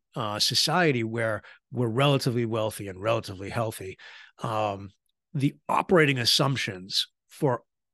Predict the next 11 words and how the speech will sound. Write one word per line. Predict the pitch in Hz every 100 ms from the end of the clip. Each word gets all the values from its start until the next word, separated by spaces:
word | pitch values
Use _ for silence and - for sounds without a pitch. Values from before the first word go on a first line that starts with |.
| -
almost | - 226 139 -
all | 175 135 117
of | 104
human | 135 113
history | 120 127 123 107
were, | 104 98 92 - -
"You're | 156 151
gonna | 139 117
be | 104
grindingly | 113 139 143 151 143 131
poor | 113 - 110 104